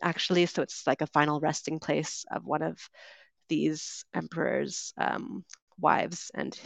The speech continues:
himself. But that's why it was built. Um, I love that idea. I love train travel. I think it's certainly a very romantic way to see the world, um, to experience the world.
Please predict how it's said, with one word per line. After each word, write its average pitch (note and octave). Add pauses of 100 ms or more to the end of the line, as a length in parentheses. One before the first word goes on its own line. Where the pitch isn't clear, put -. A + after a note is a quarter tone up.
(240)
himself. - (300)
But -
that's -
why -
it -
was -
built. - (1120)
Um, E3 (340)
I G3+
love G#3
that F#3+
idea. E3
I E3
love E3
train D#3+
travel. D3+ (440)
I F3
think E3
it's - (260)
certainly E3+
a D#3
very D#3
romantic D#3
way D#3
to D#3
see C4
the B3+
world, A3 (580)
um, D#3+
to D#3+
experience F#3
the F3+
world. F3